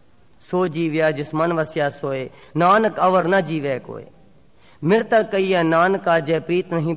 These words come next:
ਭਗਵਾਨ, ਹਰ ਬਿਸਰਤ ਸੋ ਮੂਆ।" ਇਸ ਤੋਂ ਸਪਸ਼ਟ ਹੈ ਕਿ ਨਾਮ ਅਥਵਾ ਇਲਾਹੀ ਪ੍ਰੇਮ ਸੁਆਪਨਾ ਤੋਂ ਟੁੱਟੇ ਹੋਏ ਜੀਵ ਆਤਮਿਕ ਤੌਰ ਤੇ ਮੁਰਦੇ ਹੁੰਦੇ ਹਨ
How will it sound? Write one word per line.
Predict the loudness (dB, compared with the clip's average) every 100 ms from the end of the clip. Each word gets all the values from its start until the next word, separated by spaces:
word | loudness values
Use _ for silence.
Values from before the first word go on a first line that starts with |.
| -6
ਭਗਵਾਨ, | -6 -6 -6 -10 -20 -20 -20 -20 -20 -20 -8 0
ਹਰ | 0
ਬਿਸਰਤ | 0 -4 -2 -4 -4
ਸੋ | -4 -4
ਮੂਆ।" | -4 -6 -8 -12 -20 -20 -20 -20 -20 -20 -16 -8
ਇਸ | -6
ਤੋਂ | -4 -6
ਸਪਸ਼ਟ | -4 -2 -2 -4
ਹੈ | -4 -2 -4 -10 -20 -4
ਕਿ | -2
ਨਾਮ | 2 4 4 4 0
ਅਥਵਾ | 0 0 0
ਇਲਾਹੀ | 0 2 2 0
ਪ੍ਰੇਮ | -2 -4 -4
ਸੁਆਪਨਾ | -2 -2 -2 0 -2
ਤੋਂ | -2 -4
ਟੁੱਟੇ | -4 -4 -2
ਹੋਏ | 0 -2
ਜੀਵ | -4 -4 -4 -6 -10 2
ਆਤਮਿਕ | 4 4 4 -2 -2
ਤੌਰ | 0 0
ਤੇ | 0 -2
ਮੁਰਦੇ | 0 0 0 0
ਹੁੰਦੇ | 0 0 -2
ਹਨ | -2 -2